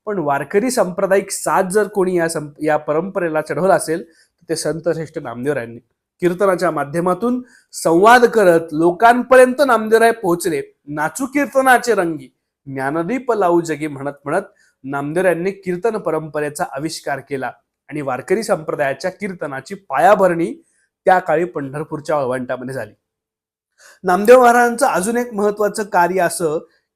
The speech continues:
की, नामदेव महाराजांनी चोखोबारायांच्या समाधीचा केलेला आविष्कार. नामदेव महाराजांच्या काळामध्ये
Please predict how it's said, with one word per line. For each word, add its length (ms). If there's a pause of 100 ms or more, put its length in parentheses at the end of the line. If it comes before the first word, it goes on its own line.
की, 80
नामदेव 540
महाराजांनी 560
चोखोबारायांच्या 1080
समाधीचा 800
केलेला 520 (140)
आविष्कार. 340 (800)
नामदेव 380
महाराजांच्या 500
काळामध्ये 580